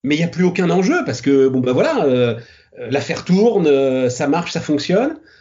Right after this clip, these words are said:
Vous devenez, euh, super agréable avec tout le monde. Votre management se transforme totalement. Euh, non, c'est super agréable. <laughs> C'est super agréable. Vous avez moins la niaque, oui. C'est-à-dire, euh,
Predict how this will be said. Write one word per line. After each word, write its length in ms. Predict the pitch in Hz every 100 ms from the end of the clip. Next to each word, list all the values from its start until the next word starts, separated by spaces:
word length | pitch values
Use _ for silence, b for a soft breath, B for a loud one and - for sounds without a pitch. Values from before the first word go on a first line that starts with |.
| b b
Vous 180 | 123 143
devenez, 640 | 131 151 165 175 180 165
euh, 240 | 143 135 127 -
super 480 | - - 240 214 180
agréable 340 | 170 175 165
avec 220 | 147 147
tout 100 | -
le 80 | 156
monde. 320 | 165 254 285 - -
Votre 180 | 139 160
management 460 | 151 143 147 165
se 100 | -
transforme 680 | 139 - 175 - 196 175 151
totalement. 560 | 160 165 156 175 294 - _ B B B B B B
Euh, 1000 | 117 117 113 110 107 104 101 101 98 101 104 117 - - -
non, 160 | - 233
c'est 140 | 247
super 300 | 175 175 185
agréable. 420 | 165 196 302 262 - _ _
<laughs> 0 |
C'est 560 | - 165 165 - 175 190
super 480 | 196 220 - 214 185
agréable. 320 | - 151 147 B B B 98
Vous 80 |
avez 100 | 113
moins 180 | 123 139
la 120 | 143
niaque, 480 | 143 143 135 - - -
oui. 260 | 110 127 123
C'est-à-dire, 300 | - 87 107
euh, 220 | 101 101